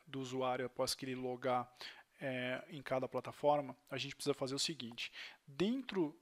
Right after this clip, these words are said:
do, do aplicativo I O S, tá? Na classe App Delegate, a gente tem que vir aqui no método Finish Launching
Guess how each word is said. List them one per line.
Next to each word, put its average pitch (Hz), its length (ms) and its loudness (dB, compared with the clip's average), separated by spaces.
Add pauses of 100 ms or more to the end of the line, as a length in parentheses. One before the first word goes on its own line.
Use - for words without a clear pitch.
do, 127 1000 0 (1400)
do 143 120 0
aplicativo 135 680 0
I 156 80 8
O 156 100 6
S, 139 400 0 (400)
tá? 139 260 2 (300)
Na 170 120 6
classe - 520 0 (100)
App 147 300 0
Delegate, 135 840 -2 (240)
a 156 140 2
gente 170 260 -2
tem 208 160 -2
que 208 140 -2
vir 170 200 -4
aqui 147 300 -4
no 139 140 -6
método 135 360 -4
Finish 156 420 -2
Launching 139 520 2